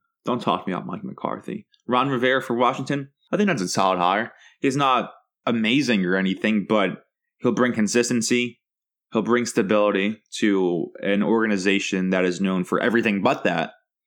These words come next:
And ultimately, as, as long as Dan Snyder owns Washington, uh, they'll never be a real contender or anything like that. But I do think,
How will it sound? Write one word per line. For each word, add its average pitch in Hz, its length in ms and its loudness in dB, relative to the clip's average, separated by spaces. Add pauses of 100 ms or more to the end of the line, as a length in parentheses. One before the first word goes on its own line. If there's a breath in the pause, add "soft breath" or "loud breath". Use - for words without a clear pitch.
(180)
And 113 400 0
ultimately, 135 520 0
as, 104 160 0 (160)
as 110 100 -4
long 127 140 2
as 113 120 0
Dan 110 220 2
Snyder 104 280 2
owns 101 540 0
Washington, 104 840 0 (320)
uh, 90 280 2
they'll 101 120 0
never 104 200 2
be 98 140 2
a 92 60 4
real 92 200 2
contender 92 440 0
or - 20 2
anything 95 300 0
like 90 200 0
that. 92 300 0
But 85 100 2
I 87 120 -2
do 98 260 0
think, 90 460 -2